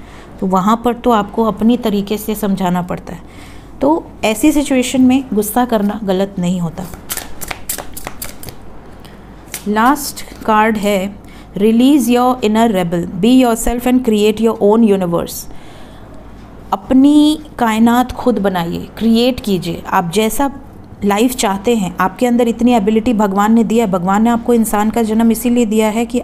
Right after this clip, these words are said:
आप अपना universe create कर सकें।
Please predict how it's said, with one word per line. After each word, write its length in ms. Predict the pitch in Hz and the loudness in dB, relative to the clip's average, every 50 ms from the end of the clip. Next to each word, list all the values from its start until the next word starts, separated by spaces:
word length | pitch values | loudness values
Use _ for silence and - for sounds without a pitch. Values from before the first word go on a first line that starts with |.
| - - | -4 -2
आप 340 | - 196 208 226 233 - - | -2 0 0 -2 -2 -2 -6
अपना 300 | 202 196 - - 214 226 | -8 -4 -2 0 0 2
universe 580 | 226 208 208 202 202 202 196 208 214 214 - - | 4 4 4 2 2 2 0 0 -2 0 0 0
create 380 | 226 202 202 202 202 202 202 | 2 2 4 2 2 0 -2
कर 160 | 196 - 185 170 | -4 -4 -4 -4
सकें। 380 | - - 175 - - 202 202 | -4 -6 -8 -8 -8 -12 -12